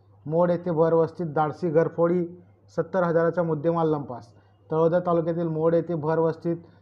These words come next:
धाडसी घरफोडी झाली असून एकाहत्तर हजारांचा मुद्देमाल लंपास केल्याची घटना घडली आहे. नवापूर येथे मोबाईल चोरी प्रकरणी एकास अटक.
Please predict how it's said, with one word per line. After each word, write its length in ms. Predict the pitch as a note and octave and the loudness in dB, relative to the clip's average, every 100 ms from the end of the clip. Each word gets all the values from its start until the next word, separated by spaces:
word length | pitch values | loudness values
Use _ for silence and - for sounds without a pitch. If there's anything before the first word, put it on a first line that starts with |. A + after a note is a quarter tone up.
| _ C3+ | _ -4
धाडसी 300 | D#3 D#3 F3+ | -2 0 -2
घरफोडी 440 | D#3 D#3+ D3+ E3 E3 | 0 0 0 -2 0
झाली 220 | E3 E3 | 0 0
असून 320 | E3 E3 E3 D#3 | 0 -2 -6 -6
एकाहत्तर 460 | D3+ - E3+ F3+ | -6 -4 -4 -4
हजारांचा 420 | D#3+ D#3 D#3+ D#3+ E3 | -2 -2 -4 -4 -4
मुद्देमाल 480 | D3+ C#3+ D#3+ E3 | -4 -4 -4 -2
लंपास 380 | D#3 D3+ E3+ E3+ | -2 -4 -6 -6
केल्याची 300 | E3+ E3 D#3+ | -4 -6 -4
घटना 300 | D#3 D3 E3 | -8 -6 -6
घडली 260 | C#3 C#3 C3 | -6 -6 -8
आहे. 320 | A#2 G2+ F#2+ - _ _ _ _ _ _ - | -10 -14 -18 -20 _ _ _ _ _ _ -6
नवापूर 400 | D3 E3 E3+ F3 | 0 2 2 -2
येथे 180 | D#3+ F3 | -2 -2
मोबाईल 360 | E3 D#3 E3+ | -2 0 0
चोरी 220 | E3 E3+ E3+ | 0 -2 0
प्रकरणी 400 | E3+ E3 E3 E3 | -2 -2 -4 -2
एकास 340 | D3+ D#3+ D3 | -2 -2 -6
अटक. 260 | C#3 A2 | -8 -12